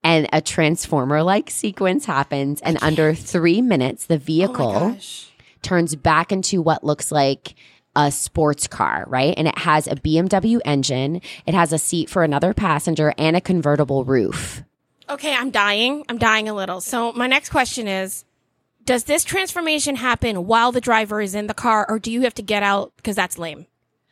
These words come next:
Speaker 1: Oh, that is such a great question.
Speaker 2: Like, there, there, there is a, there is a definite coolness factor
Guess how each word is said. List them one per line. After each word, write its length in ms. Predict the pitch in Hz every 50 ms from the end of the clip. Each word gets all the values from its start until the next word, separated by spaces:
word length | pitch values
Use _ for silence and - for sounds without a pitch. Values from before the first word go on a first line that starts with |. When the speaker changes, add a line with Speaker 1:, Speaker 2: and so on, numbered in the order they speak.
| _ _ _ _ -
Speaker 1:
Oh, 240 | 165 175 196 165 156
that 240 | - 165 190 175
is 160 | 170 196 175 -
such 320 | - - 180 170 - -
a 40 | 214
great 360 | 170 - 156 143 139 - -
question. 800 | - - - 175 208 240 - - - - - 269 247 202 - -
Speaker 2:
Like, 180 | - 277 269
there, 200 | 269 - 285 285 -
there, 220 | - 294 294 302 285
there 220 | 247 277 294 302 330
is 120 | 320 277
a, 80 | 262 240
there 240 | 202 254 262 269
is 140 | 294 320 285
a 80 | 285 240
definite 480 | 208 - 240 226 254 - 294 294 -
coolness 420 | - - - 262 262 262 247 220 -
factor 640 | - 214 202 202 _ - 196 165 165 170 175 196